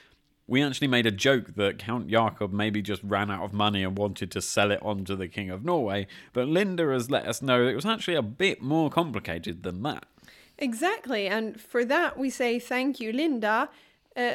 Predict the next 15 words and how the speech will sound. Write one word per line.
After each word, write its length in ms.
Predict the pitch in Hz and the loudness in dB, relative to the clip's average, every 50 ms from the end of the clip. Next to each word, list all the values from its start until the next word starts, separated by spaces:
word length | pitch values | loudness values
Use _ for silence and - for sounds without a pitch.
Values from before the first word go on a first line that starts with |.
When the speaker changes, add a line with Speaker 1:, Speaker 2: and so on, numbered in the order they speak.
| - - | -2 -4
Speaker 2:
so 160 | - 294 285 | -2 0 0
what 320 | 262 349 440 539 - - - | 2 2 2 0 0 0 0
happened 640 | 359 349 349 349 - - 208 196 214 208 196 208 | 0 0 0 -2 -6 -8 -6 -6 -6 -6 -6 -4
was, 680 | 247 311 269 - - - - 180 - - - - - - _ _ _ _ _ _ _ _ _ - | -2 -2 -2 -2 -4 -8 -10 -12 -12 -14 -14 -16 -16 -18 _ _ _ _ _ _ _ _ _ -6
uh, 80 | 247 247 | -4 -2
the 160 | 247 240 254 | -2 -2 -2
Danish 580 | 226 220 349 381 440 523 508 494 403 - - - - | -2 0 2 2 2 2 2 0 0 -2 -4 -8 -8
king 420 | - 285 233 202 196 202 196 - | -6 -4 -2 -2 -2 -4 -6 -6
Erik 480 | - 233 233 233 233 226 226 220 - - | -4 -2 -2 -2 -2 -4 -8 -10 -12 -14
Klipping 720 | - - 262 320 - - - - 196 190 - 180 185 190 | -6 -4 -4 -4 -4 -6 -10 -8 -8 -8 -6 -8 -8 -8
was 140 | 196 202 196 | -8 -6 -4
murdered 640 | 214 226 240 254 254 254 254 196 202 196 165 175 165 | -2 0 2 4 4 4 2 0 -2 -6 -8 -8 -10
in 220 | - 190 180 175 185 | -10 -10 -10 -10 -12
twelve 340 | - - 220 196 190 170 - - | -10 -6 -6 -4 -4 -4 -6 -10
eighty-six. 960 | - - - - - - - - - 320 - - - - - - - - - | -12 -14 -14 -16 -16 -14 -8 -4 -2 -2 -2 -2 -6 -16 -14 -14 -12 -12 -14